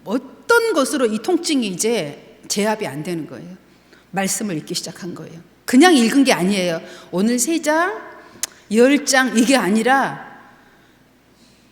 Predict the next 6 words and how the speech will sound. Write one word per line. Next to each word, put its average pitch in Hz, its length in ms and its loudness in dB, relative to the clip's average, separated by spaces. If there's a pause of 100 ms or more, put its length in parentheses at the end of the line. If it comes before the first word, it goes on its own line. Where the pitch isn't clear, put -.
(440)
그냥 269 240 -2
나의 262 300 4
마음을 247 440 6
다해서 277 540 6
읽는 190 300 -2
거예요. 156 360 -12